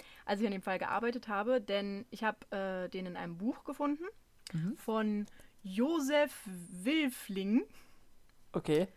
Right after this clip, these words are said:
Speaker 1: Das ist ein, ein Mordermittler in Deutschland.
Speaker 2: Ah.
Speaker 1: Der Fall ist auch aus Deutschland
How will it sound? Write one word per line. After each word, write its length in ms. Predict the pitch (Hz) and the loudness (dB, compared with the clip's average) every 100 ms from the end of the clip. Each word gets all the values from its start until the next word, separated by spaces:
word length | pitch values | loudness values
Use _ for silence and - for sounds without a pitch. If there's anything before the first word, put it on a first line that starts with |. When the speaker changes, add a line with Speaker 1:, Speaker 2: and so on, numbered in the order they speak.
| - - - _ - - | -20 -20 -20 _ -20 -6
Speaker 1:
Das 180 | 208 202 | -4 -4
ist 180 | 214 - | -4 2
ein, 220 | 196 185 | 2 0
ein 140 | 185 | -4
Mordermittler 560 | 185 196 - 226 247 233 | -2 -2 0 -2 -2 -4
in 80 | 175 | -4
Deutschland. 440 | 170 - 165 - - 302 - | -6 -6 -10 -10 -18 -16 -6
Speaker 2:
Ah. 260 | 147 165 | -2 0
Speaker 1:
Der 140 | 202 190 | -2 -2
Fall 180 | 208 | -2
ist 140 | - 233 | -2 0
auch 120 | 254 | 0
aus 120 | 262 | 2
Deutschland 480 | 262 269 - 269 | 0 0 0 0